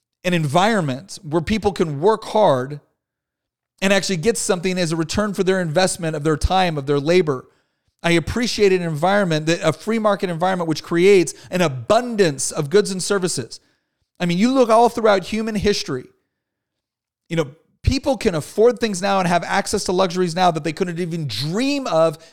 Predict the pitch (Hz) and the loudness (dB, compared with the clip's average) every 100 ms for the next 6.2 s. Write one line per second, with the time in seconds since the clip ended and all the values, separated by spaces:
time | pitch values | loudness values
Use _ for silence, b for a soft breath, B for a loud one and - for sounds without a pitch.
0 | b - - 254 - 247 220 214 233 180 | b -6 0 0 0 -4 0 0 0 2
1 | 160 139 113 117 b b 139 202 262 277 | 0 0 -2 -10 b b 0 2 2 2
2 | 254 - 240 233 - 196 247 - 233 - | 0 0 -2 -2 2 4 4 2 0 0
3 | 120 123 - _ _ _ _ _ _ _ | -4 -6 -14 _ _ _ _ _ _ _
4 | 156 180 - 226 233 247 226 214 214 214 | 0 0 2 0 0 -2 -4 0 0 2
5 | 202 185 175 160 196 196 190 180 202 139 | 2 2 -2 0 0 2 2 4 4 2
6 | 120 | -4